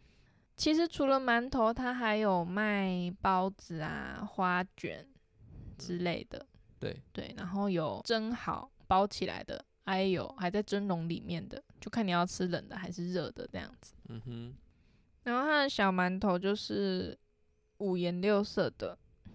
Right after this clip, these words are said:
Speaker 1: 然后一包里面就是大概有十颗左右，然后一包是八十元。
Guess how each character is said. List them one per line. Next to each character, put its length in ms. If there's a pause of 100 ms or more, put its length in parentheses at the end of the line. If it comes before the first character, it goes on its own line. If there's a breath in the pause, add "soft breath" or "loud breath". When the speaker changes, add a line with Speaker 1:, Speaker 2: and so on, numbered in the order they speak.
Speaker 1:
然 120
后 60
一 80
包 240
里 140
面 180
就 80
是 180
大 160
概 200
有 180
十 400
颗 300
左 280
右， 240 (680)
然 120
后 60
一 100
包 220
是 180
八 300
十 280
元。 340